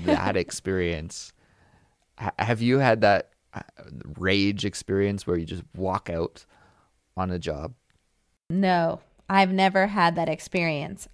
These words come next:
Speaker 2: I have had a few dramatic experiences.
Speaker 1: <laughs> Okay.
Speaker 2: My quitting was mostly in New York City when I was in, like, the, you know, service industry, like waitressing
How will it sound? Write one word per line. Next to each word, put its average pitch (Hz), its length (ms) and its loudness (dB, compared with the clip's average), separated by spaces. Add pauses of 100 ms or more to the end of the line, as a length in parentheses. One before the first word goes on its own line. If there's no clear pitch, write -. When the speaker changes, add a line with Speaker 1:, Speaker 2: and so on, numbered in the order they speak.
(160)
Speaker 2:
I 196 120 4
have 233 460 0
had 185 480 0
a 180 40 -10
few 190 420 -2
dramatic 165 720 -2
experiences. 151 1200 -6
Speaker 1:
<laughs> - 440 -8
Okay. 98 200 -2
Speaker 2:
My 180 240 2
quitting 190 720 -2 (220)
was 180 840 -2 (920)
mostly 196 600 0
in 170 140 -4
New 165 60 -2
York 160 340 0
City 175 560 -2 (420)
when 175 460 0
I 165 240 0
was 170 560 -6 (160)
in, 196 160 4
like, 180 300 0
the, 156 360 0 (460)
you 185 160 0
know, 156 160 0
service 175 520 0
industry, - 680 -8 (420)
like 151 240 -6
waitressing 165 800 -4